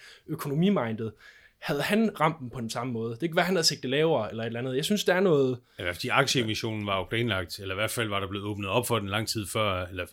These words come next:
Speaker 2: før pandemien, den ligesom,
Speaker 1: Ja.
Speaker 2: øh, øh, brød ud i fuld flor. Øh, så på den måde, så tror jeg dybest set, at man ikke,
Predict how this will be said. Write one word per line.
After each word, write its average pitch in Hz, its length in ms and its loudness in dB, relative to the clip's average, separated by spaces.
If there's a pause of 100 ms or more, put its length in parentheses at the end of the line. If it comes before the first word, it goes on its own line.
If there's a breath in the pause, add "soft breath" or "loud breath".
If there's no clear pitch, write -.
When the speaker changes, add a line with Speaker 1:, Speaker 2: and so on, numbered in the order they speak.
Speaker 2:
før 98 460 -2
pandemien, 104 440 -2
den 95 100 -6
ligesom, 98 380 -6
Speaker 1:
Ja. 92 140 -2
Speaker 2:
øh, 90 80 -6 (140)
øh, 90 200 -8
brød 98 180 -8
ud 104 180 -2
i 85 100 -10
fuld 104 160 -6
flor. 107 340 -6 (460 loud breath)
Øh, 95 360 0
så 107 140 0
på 104 100 -4
den 127 140 0
måde, 120 160 4
så 113 120 0
tror 123 180 4
jeg 101 80 -2
dybest 113 220 -2
set, 113 160 2
at 92 140 -4
man 95 100 -6
ikke, 107 220 -4